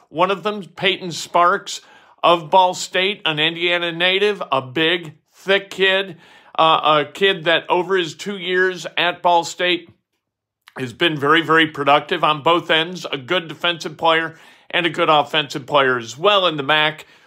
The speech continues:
We'll talk about whether he is on his way to Indiana and what that would mean for the Hoosiers. We'll talk about the Pacers, who lost last night again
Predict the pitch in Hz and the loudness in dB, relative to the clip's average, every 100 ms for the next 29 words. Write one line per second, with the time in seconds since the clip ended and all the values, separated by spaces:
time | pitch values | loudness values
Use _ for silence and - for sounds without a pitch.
0 | _ - 156 160 165 160 160 147 143 139 | _ -4 -4 0 2 2 2 -2 0 0
1 | 147 139 139 123 196 196 170 - 151 143 | -2 -4 -6 -8 -8 -6 -6 -2 -2 -2
2 | 127 - _ _ _ 151 165 156 147 139 | -6 -18 _ _ _ 0 0 0 -4 -6
3 | 127 147 147 143 131 156 - 165 160 143 | -4 0 2 0 -4 -10 -6 -6 -4 -2
4 | 147 147 147 - 147 151 180 175 165 143 | 2 2 0 -2 -6 -2 -2 0 -2 -4
5 | 120 139 180 165 170 135 123 143 135 175 | -6 -6 -6 -6 -6 -4 -4 -6 -6 -10
6 | 170 - - _ - 170 196 190 160 160 | -10 -14 -20 _ -14 -4 0 0 2 0
7 | 156 - 165 175 151 113 127 135 131 131 | 0 -2 -2 -2 -6 -10 -10 0 4 4
8 | 139 - 131 123 120 - 135 117 120 120 | 4 0 -2 0 -2 -6 -4 -2 -2 -6
9 | 113 107 185 226 117 123 | -8 -2 2 2 0 -6